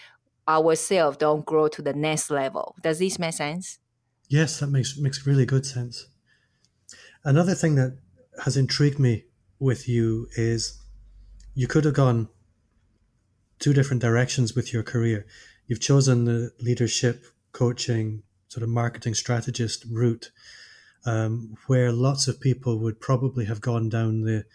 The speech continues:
Speaker 2: the route of putting your skills to work with, um, a, a, as a marketing consultant. What is it that really led you to choosing the leadership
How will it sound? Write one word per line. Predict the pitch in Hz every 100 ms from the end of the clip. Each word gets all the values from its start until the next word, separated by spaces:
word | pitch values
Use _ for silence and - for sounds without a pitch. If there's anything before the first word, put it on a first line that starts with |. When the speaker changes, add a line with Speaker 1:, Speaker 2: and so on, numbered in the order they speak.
| _ _ _ _
Speaker 2:
the | 113
route | 113 113
of | 113 104 _
putting | 135 131 117
your | 117 110
skills | 104 - 117 -
to | 117
work | 117 117 -
with, | 123 113 - -
um, | 120 107 107 107 - _ _ _ _ _ _ - _ -
a, | 131
a, | 131 127 -
as | 131 127
a |
marketing | 127 127 - 123
consultant. | 110 113 135 135 - - - _ _ _ _ _ _ _ - _ 143 139 123 - _ _ -
What | 175
is | 170 147
it | 139
that | 139 139
really | 127 131 131 123
led | 120 123 127 120
you | 123 -
to | - 110
choosing | - 135 127 120 120
the | 117
leadership | 117 127 120 - 123